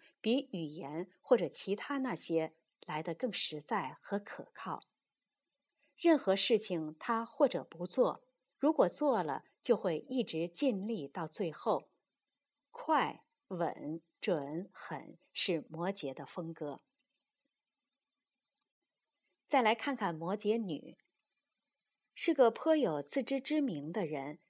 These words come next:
但很难从个人生活的小圈子里摆脱出来。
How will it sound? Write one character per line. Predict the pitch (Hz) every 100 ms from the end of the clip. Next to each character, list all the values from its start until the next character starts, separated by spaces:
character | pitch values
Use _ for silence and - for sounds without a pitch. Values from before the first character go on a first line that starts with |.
| _
但 | - 285
很 | 262 208 156
难 | 143 180
从 | 226 - 202
个 | 226 262
人 | 185
生 | 185 285 285
活 | -
的 | 175 170
小 | - 143 -
圈 | - 247 247
子 | 190
里 | 147 147
摆 | - 156 -
脱 | - 180
出 | -
来。 | 151 135